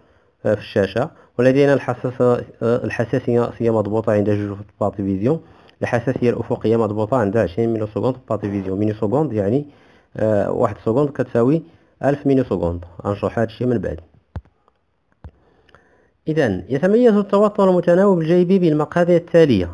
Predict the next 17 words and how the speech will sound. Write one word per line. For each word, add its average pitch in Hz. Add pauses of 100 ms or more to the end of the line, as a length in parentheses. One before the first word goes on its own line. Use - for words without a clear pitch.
(340)
أربعة 90
ديال 135
المقادير. 135
داك 95 (440)
التوتر 101
المتناوب 95
الجيبي 110
عنده 104
أربعة 95
المميزات. 135 (500)
المميزة 160
الأولى 143 (100)
القيمة 202
القصوى، 120 (200)
لا 120
فالور 110
maximale. 135